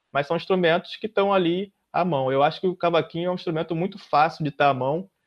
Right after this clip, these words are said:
tanto pelo seu tamanho, quanto, é, pela sua pra-, praticidade de tocar. Eu acho o cavaquinho um instrumento muito prático de se tocar. A gente aqui tá falando, nós somos músicos, a gente sabe como se você pegar ali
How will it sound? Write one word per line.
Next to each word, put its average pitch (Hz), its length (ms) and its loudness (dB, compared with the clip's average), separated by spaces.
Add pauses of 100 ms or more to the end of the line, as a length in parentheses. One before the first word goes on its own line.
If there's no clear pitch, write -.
(320)
tanto 170 260 -2
pelo 180 160 0
seu 160 180 -4
tamanho, 160 600 -2 (240)
quanto, 196 500 -2 (380)
é, 120 600 0 (300)
pela 170 180 0
sua 202 240 -2
pra-, 202 220 0 (180)
praticidade 170 500 -2
de 190 120 -6
tocar. 156 500 -2 (220)
Eu 117 220 -4
acho 143 160 -4
o - 20 -4
cavaquinho 147 680 -2 (400)
um 135 220 -8
instrumento 143 340 -2
muito 160 220 -4
prático 143 400 0
de 127 80 -6
se - 80 -20
tocar. 135 420 -2 (320)
A 110 120 -4
gente 135 280 -2
aqui 135 140 -4
tá 131 100 -2
falando, 123 480 -2 (400)
nós 113 220 -8
somos 131 240 -2
músicos, 147 420 -2
a 165 80 2
gente 165 140 -2
sabe 160 400 0 (340)
como 151 220 -4
se - 100 -8
você 156 200 0
pegar 143 320 4
ali 139 160 2